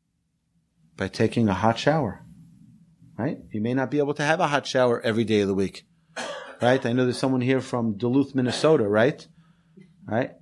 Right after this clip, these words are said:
It's freezing cold. I'm sure you're not always able to have hot water, or you have to wait a half hour till it gets hot, right? For Shabbos, you have to, you have to have, why? You should be clean. You should be fresh. You should be,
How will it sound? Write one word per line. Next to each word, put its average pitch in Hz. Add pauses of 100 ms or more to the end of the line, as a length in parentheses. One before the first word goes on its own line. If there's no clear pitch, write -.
(440)
It's 135
freezing 196
cold. 220
I'm 139
sure 208
you're 190
not 202
always 202
able 214
to 165
have 127
hot 123
water, 110
or 117
you 143
have 135
to 151
wait 170
a 175
half 170
hour 175
till 190
it 175
gets 214
hot, 123 (800)
right? 113 (680)
For 120
Shabbos, 151 (160)
you 113
have 123
to, 123 (880)
you 120
have 123
to 127
have, 117 (220)
why? 113 (300)
You -
should 98
be 104 (120)
clean. 143
You 104
should 101
be 117
fresh. 143
You 120
should 120
be, 127